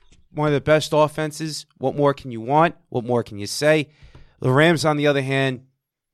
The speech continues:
they, they just, they're trying to find a way. And they, after they picked up Jalen Ramsey,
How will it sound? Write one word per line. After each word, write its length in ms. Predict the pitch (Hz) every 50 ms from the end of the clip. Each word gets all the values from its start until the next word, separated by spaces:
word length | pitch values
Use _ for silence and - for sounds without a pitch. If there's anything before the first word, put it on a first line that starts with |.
| _ _
they, 280 | - 143 147 143 143 _ _ _ _ _ _ _ _ _ _
they 120 | - 117
just, 320 | 101 - 139 123 - - -
they're 80 | 127
trying 260 | 120 - - 151 151 156 147
to 40 | 151
find 260 | - 143 131 120 110
a 40 | 101
way. 260 | 90 92 92 82 - _ _ _ -
And 140 | - 120 117
they, 120 | 120 120
after 260 | 135 139 151 147 160 170
they 100 | 160 151
picked 360 | 151 143 160 156 156 _ -
up 260 | 147 143 139 143 _ _ _ _ _
Jalen 380 | - - 139 147 147 147 135 131
Ramsey, 500 | 131 135 139 135 131 131 139 131 120